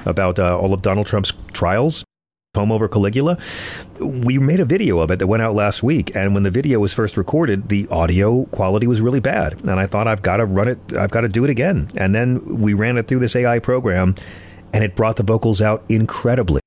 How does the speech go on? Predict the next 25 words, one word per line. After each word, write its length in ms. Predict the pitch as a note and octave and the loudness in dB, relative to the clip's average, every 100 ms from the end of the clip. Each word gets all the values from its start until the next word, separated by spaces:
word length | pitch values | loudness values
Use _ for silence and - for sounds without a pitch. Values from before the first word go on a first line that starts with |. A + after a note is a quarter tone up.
| - | -8
So 240 | - A2 G#2 | -4 0 2
if 100 | G2+ | 2
you 80 | G2 | 2
haven't 240 | C3+ C3+ | 2 2
heard 220 | C3 C#3+ | 0 0
it 100 | E2 | 0
yet, 240 | D#2+ E2 - | 0 0 -2
it's 300 | D3+ - - - | -4 -4 -12 -12
pretty 220 | - A#3+ C#3 | -4 0 2
lovely. 420 | A#2 G#2 C#2+ D2 | 2 2 -2 -2
And 100 | F2 | -2
the 140 | F#2+ - | -2 -2
best 180 | F#3 - | -2 0
thing 140 | D3+ | -2
about 280 | F2 G#2 G#2+ | 0 2 2
it 100 | E2+ | 2
is, 240 | E2+ E2 - - - - - - - | 2 0 -8 -18 -18 -20 -20 -14 -6
it 80 | G2+ | -2
gets 180 | D#3+ | -2
better 320 | - C#3 C#3+ - | 0 0 0 -2
every 340 | A#2+ C3+ C#3+ C3+ | -2 0 0 -2
time 540 | - A2+ A#2 A#2 A2+ - | -2 0 2 2 0 0
you 140 | G#2 | 0
hear 320 | A2 F#2 D#2 B1+ | 0 0 0 -2
it. 180 | - | -8